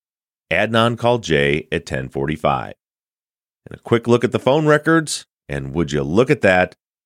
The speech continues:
the log shows Adnan calling him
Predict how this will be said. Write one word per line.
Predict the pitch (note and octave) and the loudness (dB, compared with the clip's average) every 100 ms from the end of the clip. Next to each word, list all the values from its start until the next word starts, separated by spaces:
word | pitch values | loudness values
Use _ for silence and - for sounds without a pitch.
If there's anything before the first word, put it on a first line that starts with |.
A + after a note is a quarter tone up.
| _ | _
the | C#2+ | -4
log | D#2 G2 A2+ A2 | 2 4 4 2
shows | - G#2 G#2 F#2+ D#2+ | 0 2 2 0 0
Adnan | D#2+ E2 E2+ E2 D#2+ | 0 0 -2 -2 -2
calling | E2 D#2 D2+ | -2 0 -2
him | D2+ D2 | -4 -6